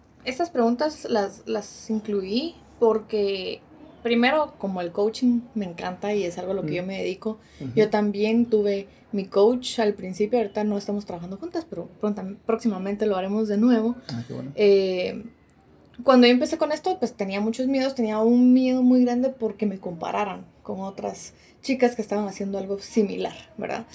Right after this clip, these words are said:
Speaker 2: Ah, ok.
Speaker 1: Entonces el coaching es hacernos ver ciertas cosas a través de las preguntas y mi coach me hizo estas preguntas de alguna manera de esa forma o no exact-, no recuerdo exactamente la forma en que las formuló,
Speaker 2: Ok.
Speaker 1: pero esto, esto era lo que me quiso preguntar, ¿verdad?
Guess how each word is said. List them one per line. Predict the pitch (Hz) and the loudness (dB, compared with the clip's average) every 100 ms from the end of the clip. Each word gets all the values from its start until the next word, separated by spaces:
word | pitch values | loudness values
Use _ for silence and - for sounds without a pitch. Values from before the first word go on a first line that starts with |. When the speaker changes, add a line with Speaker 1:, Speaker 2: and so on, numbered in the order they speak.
| - | -8
Speaker 2:
Ah, | |
ok. | 123 120 | -8 -8
Speaker 1:
Entonces | 104 - 220 | -12 -2 4
el | 254 | 4
coaching | 247 285 285 370 359 | 4 0 -2 -2 -2
es | 311 - - _ - | -4 -6 -20 _ -18
hacernos | 208 254 262 302 269 | -2 0 2 0 0
ver | 285 | -2
ciertas | 294 302 285 | -2 -8 -8
cosas | - 285 | -8 -8
a | 277 | -8
través | 214 196 202 | -6 -4 -4
de | 220 | -4
las | 214 | -4
preguntas | - 220 247 254 311 320 | 0 2 4 4 2 0
y | 254 | 4
mi | 240 | 4
coach | 226 233 247 | 4 0 2
me | 240 | 0
hizo | 233 | 0
estas | 240 240 240 | -4 -6 -4
preguntas | 220 208 220 262 254 - | -2 -2 -2 -6 -10 -8
de | 214 | -6
alguna | 202 220 247 | -2 0 2
manera | 247 214 214 233 220 - - | 2 0 -2 -2 -4 -10 -16
de | 226 202 208 | -6 -4 -2
esa | 240 285 | -4 -4
forma | 311 320 311 330 359 _ | 0 0 0 -6 -8 _
o | - 226 214 - 240 _ - | 0 0 0 -6 -16 _ -16
no | - 214 | -10 -6
exact-, | - 226 | -6 -2
no | 240 | 0
recuerdo | 269 311 311 | 2 2 2
exactamente | 311 339 339 339 330 311 302 | 2 0 2 -2 -4 -6 -4
la | 220 | -2
forma | 226 240 | 0 0
en | 247 | 0
que | |
las | 220 196 | -2 -6
formuló, | 202 202 233 480 - - - | -4 -2 0 -2 -4 -20 -12
Speaker 2:
Ok. | 127 135 | -10 -2
Speaker 1:
pero | 156 214 | 4 4
esto, | 220 226 220 - | 4 0 -4 -2
esto | 220 233 | -2 2
era | 226 | 2
lo | 220 | 0
que | |
me | 190 | -4
quiso | - 190 202 | -10 -10 -10
preguntar, | - - - - - - - - _ | -8 -12 -12 -14 -16 -20 -20 -20 _
¿verdad? | - - - | -4 -4 -6